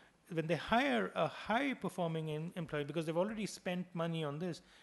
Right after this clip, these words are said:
they have to hire them at low wages. So think about it, you know, the wages and the productivity. So a high-performing new employee will be paid so much lower than a low-performing employee who's been around forever. That does not strike me even as fair.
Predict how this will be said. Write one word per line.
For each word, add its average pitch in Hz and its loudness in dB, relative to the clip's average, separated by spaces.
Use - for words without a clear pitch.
they 202 0
have 202 -2
to 214 -4
hire 175 0
them 170 -4
at 165 -6
low 160 4
wages. 143 2
So 170 -2
think 226 2
about 139 0
it, 117 -4
you 139 -4
know, 143 0
the 147 2
wages 196 2
and 185 0
the 165 0
productivity. 147 -4
So 175 -2
a 160 2
high-performing 170 2
new 254 6
employee 156 2
will 185 -2
be 175 0
paid 170 -4
so 180 0
much 226 0
lower 165 2
than 170 2
a 170 2
low-performing 165 -2
employee 165 0
who's 175 -2
been 175 -2
around 170 4
forever. 165 0
That 220 -2
does 170 -2
not 196 0
strike 190 -2
me 202 2
even 190 -2
as 170 -4
fair. 143 2